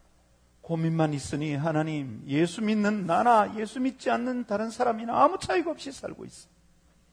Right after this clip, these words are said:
오늘 하나님, 저희는 걱정을 멈추고 주님을 찬양하겠습니다.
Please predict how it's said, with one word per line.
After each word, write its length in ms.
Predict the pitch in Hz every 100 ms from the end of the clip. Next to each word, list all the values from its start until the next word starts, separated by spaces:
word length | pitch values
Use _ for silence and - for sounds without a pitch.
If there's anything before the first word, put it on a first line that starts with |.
| _ _ _ _ _ _ _ _ _
오늘 220 | 151 143
하나님, 240 | 139 131 131
저희는 420 | - 131 127 113
걱정을 360 | 143 - 151 143
멈추고 380 | 113 104 113
주님을 360 | 104 113 104 98
찬양하겠습니다. 1080 | - 135 131 131 101 90 - 95 92 104